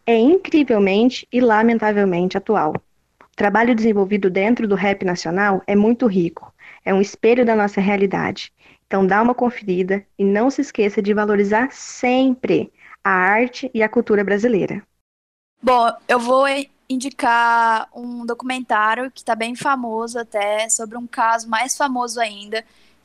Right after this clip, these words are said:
Speaker 2: que é o documentário da Marielle. Tá disponível no Globoplay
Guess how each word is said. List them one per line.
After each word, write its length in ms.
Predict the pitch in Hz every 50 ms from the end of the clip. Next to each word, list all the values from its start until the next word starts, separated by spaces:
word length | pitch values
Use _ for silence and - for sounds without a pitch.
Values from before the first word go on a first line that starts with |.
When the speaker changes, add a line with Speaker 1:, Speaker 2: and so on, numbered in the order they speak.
| _
Speaker 2:
que 160 | - - 247
é 200 | 226 220 220 226
o 80 | 226 226
documentário 580 | 220 233 233 240 240 233 233 226 226 220 220 220
da 120 | 226 226
Marielle. 760 | 226 226 220 226 233 262 277 254 226 208 196 196 190 190 190 - _ _ _ _ _ _ _
Tá 100 | - 202 208
disponível 560 | 202 - - 240 226 226 233 226 226 233 233
no 120 | 240 247
Globoplay 880 | 240 220 233 233 220 226 254 233 - 254 220 214 208 208 208 226 254 269